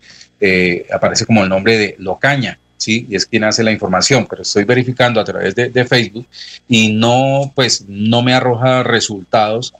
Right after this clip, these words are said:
a una cuenta que tenga ese nombre, ¿sí? Y he tratado de buscar por otros medios, incluso locales de, de, de la ciudad de Ocaña, y ninguno hace referencia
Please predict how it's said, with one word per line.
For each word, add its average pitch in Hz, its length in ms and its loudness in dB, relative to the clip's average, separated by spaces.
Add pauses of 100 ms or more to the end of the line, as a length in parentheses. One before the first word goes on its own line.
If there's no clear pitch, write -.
a 92 220 0
una 104 240 0
cuenta 110 320 -2
que - 80 -6 (240)
tenga 104 560 0
ese 110 260 0
nombre, 139 340 0 (340)
¿sí? 120 340 -2 (160)
Y 180 360 2
he 131 100 0
tratado 131 340 0
de 135 60 0
buscar 123 320 -2
por 104 120 0
otros 123 240 0
medios, 123 400 2
incluso 98 340 -4
locales 117 440 0
de, 92 200 -4
de, 92 200 -6 (100)
de 92 140 -6
la 92 120 2
ciudad 101 260 0
de 120 80 0
Ocaña, 120 500 -2 (320)
y 180 140 2
ninguno 123 400 0
hace 117 220 0
referencia 104 800 0